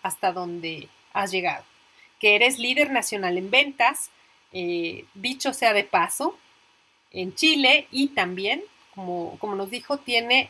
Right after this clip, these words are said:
tiene un equipo de personas en México, a donde estoy yo. Entonces,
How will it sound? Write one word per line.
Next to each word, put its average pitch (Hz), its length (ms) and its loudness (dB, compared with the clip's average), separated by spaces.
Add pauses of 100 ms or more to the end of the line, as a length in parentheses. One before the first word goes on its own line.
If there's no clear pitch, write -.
(120)
tiene 240 560 4
un 247 180 0
equipo 254 720 0
de 202 180 2
personas 220 640 0 (160)
en 190 240 0
México, 170 600 -4
a 160 100 0
donde 170 260 -6
estoy 180 300 -2
yo. 156 140 -10 (680)
Entonces, 269 880 6